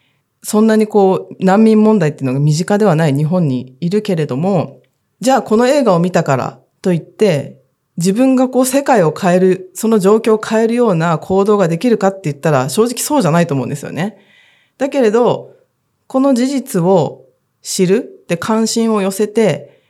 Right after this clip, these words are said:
関心を寄せることで、やっぱそのニュースの見方が変わったり、じゃあ日本にいる難民の方、移民の方の見方が変わったり、それってやっぱ大枠で言えば、じゃあ自分が変わった、じゃあ世界が変わるっていうのの第一歩なんじゃないかなっていうのをすごい、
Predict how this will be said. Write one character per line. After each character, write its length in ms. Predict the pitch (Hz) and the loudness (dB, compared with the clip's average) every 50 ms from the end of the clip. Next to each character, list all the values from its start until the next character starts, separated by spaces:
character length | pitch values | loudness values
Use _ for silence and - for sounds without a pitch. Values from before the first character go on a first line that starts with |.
| _ _ | _ _
関 200 | - - 220 226 | -6 -4 -2 -2
心 200 | 226 - 233 233 | 0 0 0 0
を 40 | 220 | 0
寄 60 | 202 | 0
せ 140 | 202 - 214 | 0 0 -2
る 80 | 214 214 | -2 0
こ 100 | 226 226 | -2 0
と 320 | 233 220 269 - - - - _ _ _ _ _ _ | 0 0 -2 -2 -6 -14 -20 _ _ _ _ _ _
で、 440 | 247 262 240 180 151 - - - _ _ _ _ | 0 2 2 0 -2 -4 -8 -18 _ _ _ _
や 80 | 226 | -6
っ 20 | 233 | -4
ぱ 80 | 226 | -2
そ 140 | 196 202 190 | -2 0 0
の 300 | 185 180 180 170 165 - - _ _ _ | 0 0 0 -2 -4 -8 -16 _ _ _
ニ 100 | - 233 | 0 2
ュ 40 | 254 | 2
ー 40 | 240 | 2
ス 120 | 240 - | 2 0
の 80 | 175 156 | 0 0
見 100 | 160 156 | 0 0
方 200 | - 175 - 190 | -2 -2 -2 -2
が 120 | 170 156 - | -2 -2 -2
変 100 | - 156 | -2 -4
わ 80 | 156 151 | -4 -4
っ 120 | 151 - | -4 -4
た 140 | - 147 123 | -4 -2 -2
り、 320 | 123 123 113 - - - _ _ _ _ _ _ _ | -2 -4 -6 -8 -12 -18 _ _ _ _ _ _ _
じ 100 | - 226 | -2 0
ゃ 140 | 240 214 175 | 0 0 0
あ 20 | - | -2
日 200 | 165 - 190 220 | -2 -2 0 0
本 220 | 214 233 220 196 | 2 2 2 0
に 80 | 170 156 | 0 0
い 80 | 147 | 0
る 60 | 139 | 0
難 220 | 147 160 165 170 170 | 0 0 0 0 0
民 160 | 170 165 160 | 0 0 0
の 100 | 156 156 | -2 -2
方、 340 | 160 156 151 156 156 151 135 | -4 -4 -4 -2 -2 -2 0
移 80 | 160 | 0
民 140 | 160 165 165 | 0 0 0
の 100 | 160 160 | 0 -2
方 220 | - 170 165 165 156 | -2 -4 -2 -2 -2
の 80 | 127 | -2
見 100 | 131 147 | -2 -2
方 220 | 147 180 170 185 175 | -4 -4 -4 -2 -4
が 100 | 151 135 | -4 -4
変 120 | - - 147 | -4 -4 -4
わ 60 | 151 | -4
っ 60 | 151 - | -4 -4
た 100 | - 147 | -4 -6
り、 160 | 135 - - - _ _ _ _ _ _ _ _ _ | -6 -8 -12 -20 _ _ _ _ _ _ _ _ _
そ 140 | - - 254 | -4 -2 -2
れ 80 | 294 | -2
っ 40 | 285 | -4
て 120 | 269 - | -4 -2
や 100 | 277 262 | -2 -2
っ 60 | 262 262 | 0 0
ぱ 300 | - 151 131 - - - _ _ _ _ _ _ | 0 -2 -2 -2 -6 -16 _ _ _ _ _ _
大 120 | - 220 233 | 2 2 4
枠 220 | 233 226 233 233 | 4 2 0 -2
で 80 | 220 240 | -2 0
言 80 | 240 | 0
え 40 | 220 | 0
ば、 160 | 180 151 139 | 0 0 0
じ 80 | 147 170 | 0 0
ゃ 40 | 160 | 0
あ 20 | |
自 140 | 147 156 165 | 0 0 -2
分 200 | 160 185 196 202 | -2 -2 -2 -2
が 100 | 202 196 - | -2 -4 -2
変 100 | 208 190 | 0 0
わ 80 | 180 | 0
っ 120 | 180 180 - | 0 -2 -2
た、 280 | 185 170 160 - - - - | 0 0 0 -2 -6 -14 -8
じ 100 | 202 208 | -4 -4
ゃ 40 | 190 | -2
あ 20 | |
世 160 | 190 - 220 | -2 -2 0
界 160 | 220 233 185 143 | 0 0 0 0
が 100 | 143 139 | -2 -4
変 120 | - 160 156 | -2 -2 0
わ 60 | 160 | 0
る 80 | 170 170 | 0 -2
っ 40 | |
て 220 | 170 - - - 165 | -4 -6 -6 -4 -2
い 60 | 160 | -2
う 20 | |
の 100 | 156 151 | 0 0
の 280 | 170 196 - 151 - - | 0 0 -2 -2 -4 -2
第 240 | 165 202 226 233 220 | -2 0 0 2 0
一 60 | 240 | -2
歩 160 | 247 - 233 214 | -4 -4 -4 -2
な 120 | 196 185 | 0 0
ん 60 | 185 | 0
じ 100 | 180 196 | -2 0
ゃ 40 | 196 | 0
な 80 | 196 196 | 0 0
い 60 | 190 | 0
か 100 | 190 185 | 0 0
な 80 | 196 | 0
っ 100 | 202 196 | 0 0
て 60 | - 160 | -2 -4
い 40 | |
う 40 | 139 | -4
の 60 | 135 | -4
を 40 | 139 | -4
す 180 | - - - 170 | -6 -8 -2 0
ご 140 | 208 214 165 | 2 2 2
い、 200 | 131 120 - | 0 -4 -10